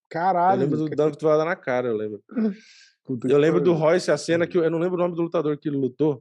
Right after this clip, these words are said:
Speaker 2: que era um cara gigantesco, tava por cima dele. O cara tinha um rabinho de cavalo, assim, ele era careca, mas acho que só com aqueles rabinhos de cavalo.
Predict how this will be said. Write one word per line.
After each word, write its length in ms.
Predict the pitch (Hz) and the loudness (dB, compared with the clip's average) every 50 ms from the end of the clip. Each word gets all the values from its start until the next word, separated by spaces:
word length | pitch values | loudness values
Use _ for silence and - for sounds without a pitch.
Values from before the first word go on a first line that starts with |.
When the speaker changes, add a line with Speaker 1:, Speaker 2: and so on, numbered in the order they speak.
| _ _ | _ _
Speaker 2:
que 40 | - | -4
era 80 | 139 139 | -4 -4
um 60 | 139 | -2
cara 160 | - 147 143 | -6 -6 -6
gigantesco, 840 | 151 113 110 135 151 151 180 185 175 170 - - 160 151 - - | -6 -8 -10 -12 -2 0 0 0 0 0 0 0 0 0 -4 -8
tava 220 | 127 147 135 139 139 | -4 -2 0 0 0
por 220 | 139 - 165 147 | 0 -2 -2 -2
cima 340 | 143 - - 170 180 180 151 | -2 -2 -4 -2 0 0 -2
dele. 340 | 127 117 117 131 156 180 202 _ _ _ _ _ _ _ _ - - - - - | 0 0 0 0 0 -2 -8 _ _ _ _ _ _ _ _ -20 -20 -20 -18 -12
O 80 | - 120 | -12 -8
cara 180 | 110 - 135 131 | -2 0 -2 -2
tinha 160 | 127 - 151 | 0 0 0
um 60 | 147 | 0
rabinho 300 | 135 139 139 131 131 139 | 0 0 -2 0 0 -2
de 80 | 127 - | -2 -2
cavalo, 340 | - 160 143 127 135 135 131 | -2 -2 -2 0 2 0 0
assim, 160 | 127 - 147 | 0 -2 -2
ele 80 | 135 147 | -2 -2
era 80 | 151 | -2
careca, 400 | 143 - 160 135 143 185 - 180 | 0 -2 0 2 2 0 0 0
mas 100 | 156 147 | -2 -2
acho 140 | - 160 156 | -2 -6 -6
que 60 | - | -4
só 100 | - 202 | -6 -4
com 60 | 202 | -4
aqueles 220 | 220 214 226 202 175 | -4 -8 -6 -4 -4
rabinhos 240 | 180 170 160 156 147 | -2 -2 -4 -6 -6
de 40 | |
cavalo. 380 | _ 156 135 139 151 147 135 135 | _ -6 -2 0 0 -2 -2 -4